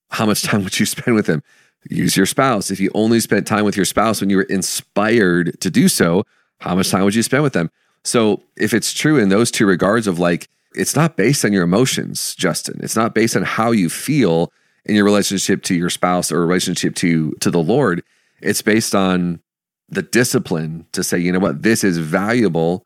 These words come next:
in my life. This is important, or this is something I feel called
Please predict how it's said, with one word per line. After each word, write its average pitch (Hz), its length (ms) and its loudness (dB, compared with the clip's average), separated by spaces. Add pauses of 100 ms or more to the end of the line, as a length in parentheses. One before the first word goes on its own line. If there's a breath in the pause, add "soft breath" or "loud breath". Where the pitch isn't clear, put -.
(540)
in 104 140 0
my 92 140 2
life. 87 480 0
This 95 200 -4
is 92 120 -4
important, 92 500 -2
or 71 80 -6
this 101 160 -2
is 110 80 -2
something 104 240 0
I 92 80 0
feel 90 220 0
called 98 720 -2